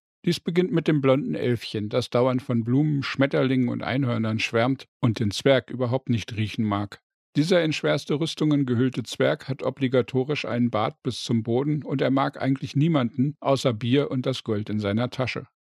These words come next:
Es geht weiter mit dem etwas dummen Hau drauf Barbaren, dessen Reden zu fünfzig Prozent aus „für Krom“ bestehen, und den Oger,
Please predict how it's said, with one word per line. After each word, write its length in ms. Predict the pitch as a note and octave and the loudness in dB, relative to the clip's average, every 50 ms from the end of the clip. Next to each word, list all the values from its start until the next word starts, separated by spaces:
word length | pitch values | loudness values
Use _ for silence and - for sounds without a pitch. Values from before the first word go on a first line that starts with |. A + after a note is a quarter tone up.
| _ _ | _ _
Es 220 | - D#3+ D3 - - | -2 -2 -2 0 2
geht 200 | E3+ E3 D#3+ - | 0 0 2 4
weiter 280 | C3 B2+ C#3 C#3 D#3+ C#3 | 4 4 4 4 2 0
mit 160 | C3 B2 B2 | 0 0 0
dem 120 | C3 B2 A#2+ | 0 -2 -2
etwas 340 | B2+ - C3 B2 A#2 A2 | -2 -2 -2 -2 -2 -2
dummen 380 | - C3+ B2+ B2+ B2 A2+ F#2+ G2 | -2 0 2 2 2 0 0 -2
Hau 160 | A#2 B2+ C#3 | -2 -2 -2
drauf 340 | C3 C3 B2 C3 B2 - _ | -2 0 0 0 -2 -2 _
Barbaren, 600 | - B2+ B2 A#2+ A#2+ A#2+ A#2+ A#2+ B2 B2 B2 B2 | -6 -6 -4 -2 0 0 0 0 0 0 0 0
dessen 260 | A#2+ A#2 G#2+ - C3 B2 | 0 -2 -2 -2 -2 -2
Reden 380 | - A#2+ B2 C3+ C#3 C#3+ B2+ | 0 2 0 0 0 0 -2
zu 160 | - - D3 | -4 -4 -6
fünfzig 580 | B2 - D3+ D#3 D#3+ - _ - - C#3+ C3 - | -4 -2 -2 -2 -2 -4 _ -6 -4 -4 -4 -4
Prozent 480 | - - C3+ - - C#3 D3 C#3+ C#3 - | -2 -2 -2 0 0 0 -2 0 0 0
aus 320 | B2 B2+ B2+ B2+ - - _ _ _ | 0 0 0 0 -2 -8 _ _ _
„für 260 | _ - - F#3+ F#3+ | _ 2 2 2 2
Krom“ 440 | - - D3+ F3 G3 F#3+ D3+ A#2 - _ - | 2 2 2 2 2 2 0 -2 -4 _ -6
bestehen, 520 | C#3+ A#2+ - - - A#2+ A2+ A2 G#2+ G2+ - _ _ _ - | -4 -4 -2 0 2 2 2 0 -2 -6 -10 _ _ _ 0
und 180 | D3+ C#3+ C3 | 2 2 4
den 160 | C#3+ C3+ C3 | 4 2 2
Oger, 520 | - - D3+ D#3 C#3 A#2+ A#2 C#3 D3 A#2 | 2 2 0 2 4 4 4 4 2 -2